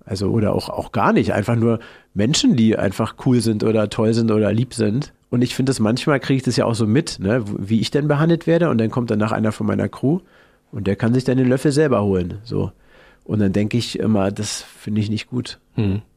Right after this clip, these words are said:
Speaker 2: das stimmt. Aber du hast den Erfolg ja angestrebt. Du wolltest ja mit dem, was du machst, erfolgreich werden. Das heißt, mit einem Programm auf der Bühne Leute unterhalten. Das war immer das, was du machen wolltest. Und das hat ja auch funktioniert.
Speaker 1: Genau. Also ich, ich, es war nicht so, dass ich jetzt so einen Plan im Kopf hatte,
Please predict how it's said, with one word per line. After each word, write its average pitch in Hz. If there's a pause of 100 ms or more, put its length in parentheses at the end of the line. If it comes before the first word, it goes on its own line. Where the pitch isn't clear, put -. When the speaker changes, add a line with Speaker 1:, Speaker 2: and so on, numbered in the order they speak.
(100)
Speaker 2:
das -
stimmt. 107 (180)
Aber 117
du 117
hast 120
den 156
Erfolg 143
ja -
angestrebt. 113
Du 92
wolltest 117
ja 120
mit 95
dem, 110
was 98
du 101
machst, -
erfolgreich 117
werden. 85 (260)
Das 104
heißt, 131
mit 127
einem 107
Programm 113
auf 151
der 131
Bühne 127
Leute 107
unterhalten. 80
Das 90
war 123
immer 135
das, 113
was 117
du -
machen 76
wolltest. -
Und -
das 98
hat 113
ja 143
auch -
funktioniert. - (360)
Speaker 1:
Genau. 110 (200)
Also 123
ich, 139
ich, 143
es 127
war 131
nicht 170
so, 156
dass 135
ich 131
jetzt 131
so 135
einen 117
Plan 120
im 120
Kopf -
hatte, 120